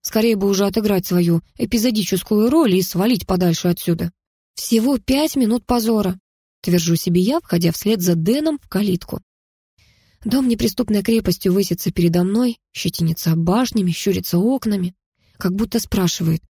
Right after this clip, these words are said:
«Кто ты такая, как тут оказалась?» «Ты идёшь?» Дэн оборачивается у высокого каменного крыльца с перилами, и я тороплюсь следом. Обхожу припаркованную у забора машину,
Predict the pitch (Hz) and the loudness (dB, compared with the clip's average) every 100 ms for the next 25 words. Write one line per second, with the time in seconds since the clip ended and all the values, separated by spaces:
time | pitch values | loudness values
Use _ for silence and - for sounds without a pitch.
0 | _ _ - - 285 262 247 226 220 294 | _ _ -16 -4 -2 0 0 -2 0 0
1 | 220 185 233 - 214 220 254 214 185 180 | 0 0 -4 -4 -4 -2 -2 -2 -2 -2
2 | - - _ _ _ _ _ _ _ _ | -6 -10 _ _ _ _ _ _ _ _
3 | - 208 208 185 214 240 233 - _ _ | -2 2 4 4 2 2 0 -10 _ _
4 | _ _ 180 175 156 165 190 208 180 170 | _ _ 2 4 4 2 0 0 2 0
5 | - 170 180 - 175 170 165 175 170 165 | 2 0 0 -2 -2 0 0 2 2 2
6 | 170 165 202 208 285 302 - 247 247 240 | 2 0 0 0 -2 -4 -2 0 0 0
7 | 214 196 - 185 175 208 262 220 185 175 | -2 -6 -2 0 0 0 -2 0 -2 0
8 | 175 185 - 170 170 170 _ _ _ _ | 0 -2 -4 -2 -2 -6 _ _ _ _
9 | _ _ _ _ _ _ - 285 - 294 | _ _ _ _ _ _ -10 -6 -2 0
10 | 285 226 220 202 220 196 185 185 185 190 | 0 0 0 0 0 2 2 2 0 2
11 | 190 190 190 - 294 262 | 0 0 -2 -4 -4 -4